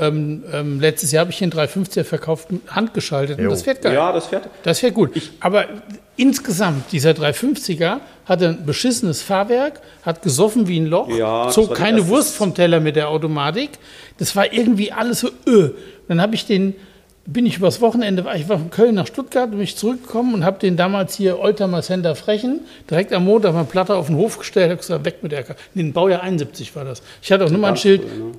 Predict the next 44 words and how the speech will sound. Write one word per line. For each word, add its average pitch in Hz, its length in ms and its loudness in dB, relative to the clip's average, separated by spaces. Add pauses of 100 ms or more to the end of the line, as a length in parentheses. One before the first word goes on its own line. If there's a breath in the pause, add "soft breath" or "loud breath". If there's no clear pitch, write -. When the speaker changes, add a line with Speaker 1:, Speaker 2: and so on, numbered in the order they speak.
Speaker 1:
K 196 300 -2
E 196 220 -2
X - 200 -12
einundsiebzig, 170 400 -4
Keks 202 320 -8
einundsiebzig 160 540 -6
hatte 185 140 -4
ich. - 40 -10 (320 loud breath)
Und 120 80 -2
hier 208 140 2
direkt 226 300 0
auf 180 100 0
den 180 80 4
Hof, 214 140 4
ich - 40 -6
sag, 160 160 -4
weg 156 180 -4
mit 151 120 -4
dem 131 100 -2
Ding 127 220 -6
wieder, 123 120 -4
ich 123 120 -8
kann - 100 -2
Speaker 3:
Aber 139 100 0
ich - 60 -8
Speaker 1:
nicht. 165 100 0
Speaker 3:
bin - 0 - (120)
den, 139 80 -2
den 139 160 0
Motor 165 260 -2
gefahren 151 500 -6
übrigens 151 640 -6 (720)
in - 140 -2
einem 139 200 0
Auto, 131 520 -2
wo 123 80 -8
du 127 140 -10
nie 135 100 -2
drauf 151 300 -4
kommst, 107 280 -10
ein 104 200 -12
C 127 160 -6
hundertelf. 131 420 -4 (1080 soft breath)
Speaker 2:
Ja. 107 160 0